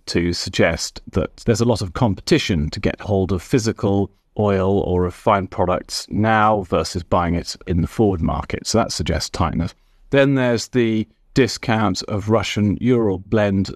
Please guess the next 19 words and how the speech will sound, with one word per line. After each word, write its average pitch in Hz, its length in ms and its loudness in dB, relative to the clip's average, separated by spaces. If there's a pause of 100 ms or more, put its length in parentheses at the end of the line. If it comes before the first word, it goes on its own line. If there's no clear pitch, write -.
(160)
to - 80 -4
Brent. 117 540 2
I - 40 -10
mean, 98 140 2
that 101 200 0
has 92 340 -2 (120)
narrowed 104 500 2
to - 220 -6
a 98 40 0
discount 98 560 -2
of 110 60 -12
fifteen 101 500 0 (220)
dollars 104 240 2
per 113 120 -6
barrel, 107 400 2
and 117 120 0
that's 98 160 -2
the - 80 -8
tightest - 720 -2